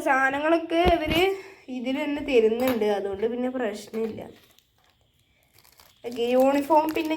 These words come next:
ഞാൻ അന്ന് കാണിച്ച് തന്നിരുന്നു നിങ്ങൾക്ക്. യൂണിഫോം ഇട്ടിട്ട് ഞാനൊരു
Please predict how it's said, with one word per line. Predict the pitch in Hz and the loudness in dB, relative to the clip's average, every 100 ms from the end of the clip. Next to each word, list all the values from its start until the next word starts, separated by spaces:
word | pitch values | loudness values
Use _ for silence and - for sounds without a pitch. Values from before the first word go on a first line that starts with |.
| 311 | 2
ഞാൻ | 302 294 | 2 2
അന്ന് | 285 277 277 | -2 -2 -2
കാണിച്ച് | 285 254 226 226 - | 2 4 2 0 0
തന്നിരുന്നു | 254 220 196 196 196 214 | 0 0 -2 -4 -2 -2
നിങ്ങൾക്ക്. | 208 185 - 233 214 - - _ _ - 226 | -2 -2 -2 -2 -4 -10 -20 _ _ -6 2
യൂണിഫോം | 226 226 233 247 247 | 4 4 4 2 2
ഇട്ടിട്ട് | 240 233 240 | 0 -2 2
ഞാനൊരു | 233 233 | 4 4